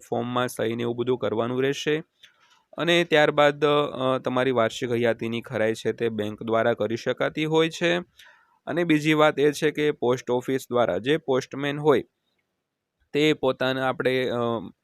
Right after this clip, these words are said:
આઈ પી બી બેંક સાથે જે કરાર કરેલા છે, ઇન્ડિયન પોસ્ટ પેમેન્ટ બેંક, અ, તેની સાથે પેન્શનર ધારકોને જે કરાર થયેલા છે, તે મુજબ, અ,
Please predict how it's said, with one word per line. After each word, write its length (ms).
આઈ 140
પી 140
બી 180
બેંક 380
સાથે 580
જે 240
કરાર 360
કરેલા 420
છે, 160
ઇન્ડિયન 380
પોસ્ટ 340
પેમેન્ટ 360
બેંક, 240
અ, 120
તેની 280
સાથે 420
પેન્શનર 640
ધારકોને 760
જે 200
કરાર 300
થયેલા 420
છે, 260
તે 200
મુજબ, 320
અ, 60